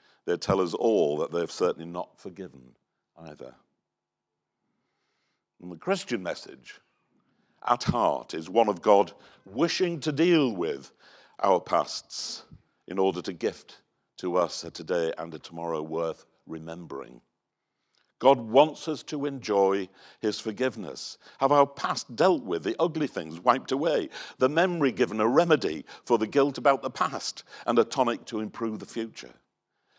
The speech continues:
And God's provision is not a formula.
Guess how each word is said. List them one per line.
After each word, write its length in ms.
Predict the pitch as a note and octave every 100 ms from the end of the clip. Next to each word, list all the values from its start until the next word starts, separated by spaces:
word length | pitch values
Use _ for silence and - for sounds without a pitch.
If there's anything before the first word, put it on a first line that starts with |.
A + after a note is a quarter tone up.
| -
And 160 | B2+
God's 260 | A#2+ G#3 F3
provision 540 | - F3+ G3+ F3+ G3+ - -
is 220 | F3+ E3+
not 320 | E3 G#3 G3+ F#3+
a 80 | F3
formula. 840 | - F#3 G3+ G3 F3 B2+ E2 C#2